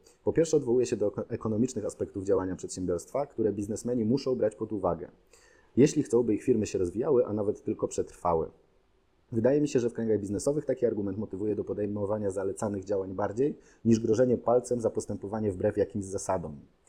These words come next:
Po drugie, powodem, dla którego argument o nadszarpnięciu reputacji firmy miał, moim zdaniem, przemawiać do wyobraźni osób odpowiedzialnych w biznesie za podejmowanie decyzji strategicznych,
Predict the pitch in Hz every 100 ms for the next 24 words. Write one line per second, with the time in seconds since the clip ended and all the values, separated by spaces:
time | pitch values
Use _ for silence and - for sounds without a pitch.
0 | _ _ _ _ _ _ _ _ 135 160
1 | 127 123 156 127 135 160 139 127 123 120
2 | 101 123 143 120 107 - 101 120 135 113
3 | 101 101 117 107 - 107 101 107 139 117
4 | 101 101 101 90 101 101 95 95 95 95
5 | 98 98 92 101 98 - 95 98 101 92
6 | 92 92 110 104 98 95 98 95 110 110
7 | 95 - 107 101 92 92 87 92 131 156